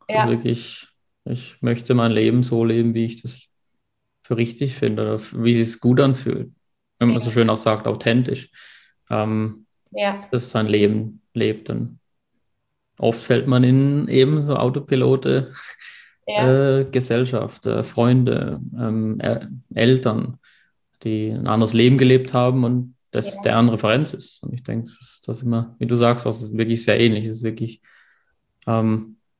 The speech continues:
Speaker 1: man tut ja niemand irgendwie einen Gefallen, wenn man sein Leben nicht so lebt, wie man es will.
Speaker 2: Das stimmt, man wird ja auch irgendwann ungenießbar, ne?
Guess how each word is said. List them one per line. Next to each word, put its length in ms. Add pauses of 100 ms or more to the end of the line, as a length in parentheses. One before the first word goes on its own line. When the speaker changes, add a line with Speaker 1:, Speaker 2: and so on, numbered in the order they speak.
Speaker 1:
man 140
tut 180
ja 60
niemand 400
irgendwie 600
einen 100
Gefallen, 500
wenn 140
man 120
sein 160
Leben 500 (840)
nicht 480 (440)
so 220
lebt, 220
wie 60
man 100
es 100
will. 300 (1000)
Speaker 2:
Das 200
stimmt, 220
man 140
wird 140
ja 140
auch 100
irgendwann 280
ungenießbar, 800
ne? 280